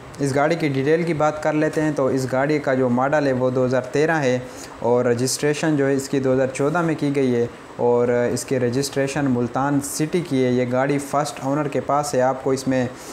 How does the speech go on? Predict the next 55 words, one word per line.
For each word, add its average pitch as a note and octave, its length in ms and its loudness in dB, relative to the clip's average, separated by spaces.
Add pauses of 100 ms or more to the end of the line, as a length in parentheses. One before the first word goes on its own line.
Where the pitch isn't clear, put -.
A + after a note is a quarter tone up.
(200)
ایل B2+ 140 2
سی B2+ 180 0
ڈی، C#3 340 2 (200)
بیک B2+ 240 0
کیمرہ C3 300 2
بھی B2+ 100 0
دیکھنے B2+ 320 0
کو B2 120 -2
ملا، B2+ 300 2
پاور B2+ 420 2
مررز B2+ 400 0
بھی A#2+ 120 -2
دیکھنے B2 300 -2
کو B2 120 -2
ملے، B2 260 2
اس B2 140 -4
کے B2 100 -2
علاوہ B2 240 2
آپ A#2+ 200 0
کو B2+ 60 0
اس B2 140 -6
میں B2+ 100 0
نیو B2+ 300 2
ٹائرز C3 280 2
بھی B2+ 120 -2
دیکھنے B2+ 360 -2
کو B2 160 -2 (500)
ملے D#3 260 2
ہیں۔ C3 260 0 (480)
تو C#3 140 4
اس C#3 160 2
کے E3+ 100 2
اونر E3 220 2
کا E3 140 0
نمبر D#3+ 300 0
جو D#3 100 0
ہے، D#3+ 60 2
میں D3+ 140 2
آپ D3 140 0
لوگوں D3+ 280 2
کو C#3+ 80 0
ڈسکرپشن C#3 580 -2
میں C#3+ 140 2
دے C#3 200 2
دوں E3 200 0
گا۔ C#3 100 2
آپ C3+ 60 2
میں C#3 140 2
سے C#3 140 -2
جو C3+ 160 0
بندہ C#3+ 280 0
انٹرسٹڈ D3 600 0
ہو، C#3 120 2
یہ B2 160 2
گاڑی C3 220 2